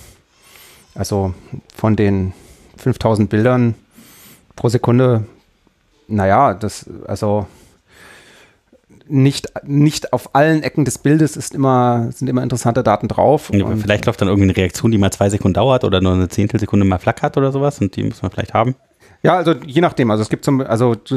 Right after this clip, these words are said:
Speaker 1: das, also was viel gemacht wird, ist, wenn wir da solche, äh, Proteine in den Strahl schießen, dass man dann, ja, also
Speaker 2: Jetzt hast du wieder was gesagt, das hat, glaub ich,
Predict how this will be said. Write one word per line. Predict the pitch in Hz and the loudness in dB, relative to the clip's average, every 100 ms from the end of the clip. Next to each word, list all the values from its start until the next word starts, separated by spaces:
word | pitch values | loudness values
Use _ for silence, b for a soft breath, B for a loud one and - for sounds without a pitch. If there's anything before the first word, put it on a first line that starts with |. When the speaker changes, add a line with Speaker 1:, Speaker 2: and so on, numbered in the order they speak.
| 117 | -6
Speaker 1:
das, | 135 - 135 - | -6 -4 -4 -4
also | 123 120 117 - - _ _ _ | -2 2 0 -2 -10 _ _ _
was | - 147 143 123 117 - - | -20 -20 -8 -2 -2 -2 -12
viel | - - 160 160 | -14 -2 2 2
gemacht | 139 127 - | 4 2 2
wird, | 147 131 | 0 0
ist, | - 110 | -4 -6
wenn | 117 113 | -4 -4
wir | 107 | -4
da | 110 104 | -2 -2
solche, | 98 104 98 98 95 95 - | -2 -4 -4 -4 -2 -4 -6
äh, | - 101 | -4 -4
Proteine | - 117 123 120 120 | -2 -2 0 2 2
in | |
den | 110 | 2
Strahl | - - 107 | 0 0 0
schießen, | 123 143 139 156 151 B B B B B | 2 0 2 0 0 B B B B B
dass | 113 - | -8 -2
man | 127 113 | 0 2
dann, | 113 110 107 104 - - | 2 2 0 -2 -8 -2
ja, | 107 107 | 2 2
also | 104 107 107 98 101 - 85 - _ - | 2 0 -2 -2 -8 -18 -18 -18 _ -6
Speaker 2:
Jetzt | 98 104 | -2 0
hast | 127 - | 0 0
du | |
wieder | 104 | -2
was | 104 | 0
gesagt, | 107 110 | -2 -2
das | - - | -4 -6
hat, | - | -4
glaub | 98 | -2
ich, | 104 | 0